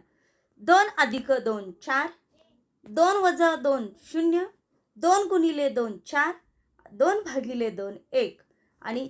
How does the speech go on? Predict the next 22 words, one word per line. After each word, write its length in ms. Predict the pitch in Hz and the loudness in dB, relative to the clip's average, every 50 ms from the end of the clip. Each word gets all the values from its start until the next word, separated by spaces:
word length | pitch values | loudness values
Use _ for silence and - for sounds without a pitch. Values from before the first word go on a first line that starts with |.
| - _ | -12 _
चार 420 | - - 277 269 294 330 359 403 440 403 359 | 0 2 4 6 6 4 4 0 -2 -8 -12
शून्य 500 | - - - 262 233 226 233 233 226 233 247 240 - - | -14 -8 -4 -4 -2 -2 -4 -4 -4 -8 -10 -12 -14 -14
चार 460 | - 294 262 262 269 285 302 311 349 - _ | -8 -6 -4 -2 -2 -2 -4 -4 -6 -8 _
एक 260 | 277 294 262 - - _ _ _ _ _ _ _ _ | 2 2 2 2 -2 _ _ _ _ _ _ _ _
यांची 520 | 202 214 220 226 226 220 - - 370 415 | -8 -6 -6 -4 -6 -8 -4 0 0 0
बेरीज 460 | 415 427 381 330 240 269 254 220 - | 0 0 -2 -2 -2 -4 -6 -6 -10
केल्यास 420 | - 269 226 196 190 220 269 349 415 - _ _ _ _ _ _ | -6 -4 -4 -4 -2 -4 -4 -4 -6 -8 _ _ _ _ _ _
उत्तर 360 | 240 254 247 _ 277 262 233 | -14 -14 -2 _ 2 2 4
येते 480 | 220 214 214 208 - 202 196 196 190 202 | 2 0 -2 -4 -6 -10 -10 -10 -8 -4
नऊ 160 | 240 294 330 440 508 - _ _ _ _ _ _ | -2 -2 -2 -2 -6 -12 _ _ _ _ _ _
आणि 240 | - 220 240 247 247 | -8 -4 -4 -2 0
नऊ 360 | 240 240 269 320 381 440 480 | 0 2 2 2 2 2 0
ही 460 | 403 294 277 269 269 330 339 - _ _ | -2 -2 -6 -6 -6 -8 -10 -12 _ _
तीनची 640 | 302 277 302 339 359 403 - - - 339 330 381 440 523 _ _ _ _ | -6 -2 -2 -2 -2 -2 -4 -8 -6 -4 -4 -4 -6 -8 _ _ _ _
वर्गसंख्या 760 | 226 233 226 214 202 220 226 226 - - 247 - _ - 294 - | -6 -4 -4 -4 -4 -6 -8 -8 -12 -14 -14 -14 _ -16 -14 -10
आहे. 220 | - 294 233 190 175 - - - - - - 269 | -8 -8 -8 -8 -12 -14 -18 -20 -20 -20 -10 0
यानंतर 540 | 277 359 403 453 480 466 453 427 453 427 | 2 4 4 4 4 0 0 0 0 0
आपण 380 | 415 349 320 - 247 233 269 285 | 0 0 0 0 -2 -4 -4 -8
सात 380 | - - - - - 262 233 233 262 | -10 -12 -8 2 4 4 4 4 0
घेऊन 400 | 214 247 233 214 208 208 208 185 | -4 -4 -4 -4 -4 -6 -8 -8
पाहूया. 460 | 180 196 185 180 190 190 202 247 311 - _ _ _ _ _ _ _ _ - | -6 -6 -6 -4 -6 -8 -10 -10 -12 -14 _ _ _ _ _ _ _ _ -16
सात 280 | - - 359 381 440 | 2 4 4 4 4